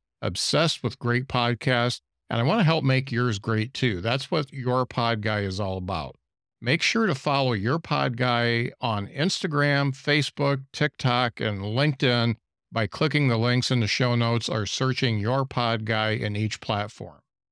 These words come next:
If you like what you hear, subscribe on your favorite podcast app and leave a review to help me reach more podcasters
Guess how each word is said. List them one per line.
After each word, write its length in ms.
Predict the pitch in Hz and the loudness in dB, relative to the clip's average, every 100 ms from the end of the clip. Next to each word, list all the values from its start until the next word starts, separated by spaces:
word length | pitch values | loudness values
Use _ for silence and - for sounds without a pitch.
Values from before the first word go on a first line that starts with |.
| _ _ _ | _ _ _
If 120 | - | -2
you 80 | 143 | 2
like 180 | 151 214 | 4 2
what 160 | 233 - | 0 2
you 100 | 113 | 4
hear, 280 | 170 170 | 4 2
subscribe 600 | 120 113 - - 123 165 | 0 0 -2 0 2 2
on 140 | 165 139 | 2 0
your 80 | 101 | 0
favorite 440 | - 127 160 - | 0 0 0 -2
podcast 680 | 147 165 160 123 104 - 98 | 0 0 0 0 -2 -2 -2
app 220 | 92 - _ _ | -2 -6 _ _
and 180 | 113 113 | 0 2
leave 180 | 117 123 | 4 2
a 60 | 101 | 0
review 480 | 104 98 151 185 | 0 0 2 2
to 140 | 117 101 | 2 2
help 200 | 117 120 | 0 0
me 120 | 107 | -2
reach 340 | 104 117 107 | -2 -2 -2
more 220 | 107 127 165 | -2 -2 -2
podcasters 920 | 147 127 113 127 113 110 117 110 107 | -2 -2 -2 0 0 -2 -2 -4 -4